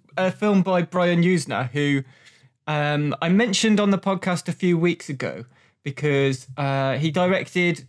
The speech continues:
the Return of the Living Dead three, which I was,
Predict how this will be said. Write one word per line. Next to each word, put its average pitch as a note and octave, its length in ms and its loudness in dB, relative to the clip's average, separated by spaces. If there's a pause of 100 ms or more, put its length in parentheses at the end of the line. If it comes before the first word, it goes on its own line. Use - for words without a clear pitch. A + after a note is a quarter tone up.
the E3+ 580 2
Return E3+ 360 0
of E3 60 2
the D#3+ 80 2
Living E3 220 2
Dead D#3 260 -4
three, C#3+ 380 -2 (800)
which D3 240 -8
I D3 120 2
was, C#3 300 -2